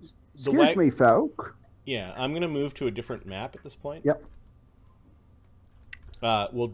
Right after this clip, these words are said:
Speaker 1: we'll take one last look at the map as to where you're going. So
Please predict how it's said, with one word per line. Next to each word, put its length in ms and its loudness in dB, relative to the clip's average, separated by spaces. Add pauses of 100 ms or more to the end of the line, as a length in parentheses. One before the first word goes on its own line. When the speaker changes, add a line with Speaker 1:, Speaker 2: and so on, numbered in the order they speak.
Speaker 1:
we'll 100 -6
take 200 -2
one 220 -4
last 260 -4
look 160 -4
at 80 -6
the 60 -4
map 300 -4
as 200 -4
to 100 -8
where 180 -6
you're 200 -8
going. 500 -10 (160)
So 540 -8